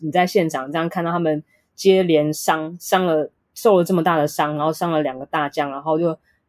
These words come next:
一，就是陆续下场，在那边坐着不能上场那个样子，就是场面还蛮惊心动魄的。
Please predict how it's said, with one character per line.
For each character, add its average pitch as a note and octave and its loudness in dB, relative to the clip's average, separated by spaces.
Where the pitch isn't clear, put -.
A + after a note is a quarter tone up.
一， E3 -6
就 F#3 -4
是 F3+ 2
陆 G3+ 4
续 F3+ 0
下 D#3+ 0
场， C3+ -10
在 D#3+ -2
那 - 0
边 E3+ 0
坐 F3 2
着 D3 0
不 E3 -2
能 D3+ 2
上 D#3 -2
场 C3 -10
那 D3+ -2
个 D3+ 0
样 D3 0
子， C3+ -14
就 D3 -6
是 F3 -4
场 C3+ -10
面 E3+ 0
还 D3+ 0
蛮 D3 -4
惊 D#3+ -4
心 D#3 -2
动 D3 -2
魄 C3 -2
的。 - -20